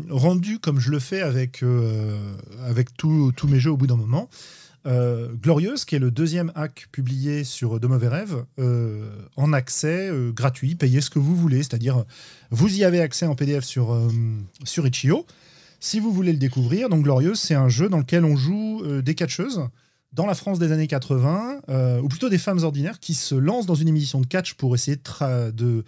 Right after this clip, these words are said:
comment dire, de, de, d'échapper un petit peu à la banalité du quotidien. Et, euh,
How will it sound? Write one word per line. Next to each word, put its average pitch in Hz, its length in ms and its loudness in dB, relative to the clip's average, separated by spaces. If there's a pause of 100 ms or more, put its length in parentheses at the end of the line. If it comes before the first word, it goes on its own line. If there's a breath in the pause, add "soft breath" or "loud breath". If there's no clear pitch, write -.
(500 loud breath)
comment 135 220 2
dire, 135 260 0
de, 110 600 -4
de, 127 140 6
d'échapper 180 440 2
un 180 100 2
petit 135 160 -2
peu 151 180 2
à 143 60 4
la 127 80 6
banalité 131 420 4
du 135 80 0
quotidien. 120 460 -4 (600 loud breath)
Et, 220 520 2
euh, 143 840 2